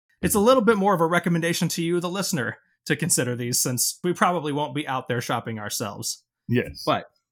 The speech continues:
Speaker 1: nonetheless, drawing a-, awareness is half the battle here.
Speaker 2: Yeah. And right off the bat,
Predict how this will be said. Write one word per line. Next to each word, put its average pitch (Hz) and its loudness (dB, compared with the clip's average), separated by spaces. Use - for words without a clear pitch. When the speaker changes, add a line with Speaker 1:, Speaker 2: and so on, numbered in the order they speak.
Speaker 1:
nonetheless, 110 -4
drawing 143 -2
a-, 135 -2
awareness 160 2
is 139 -2
half 131 2
the 117 -6
battle 104 -4
here. 107 -10
Speaker 2:
Yeah. 90 -4
And 123 0
right 160 4
off 165 2
the 110 2
bat, 110 4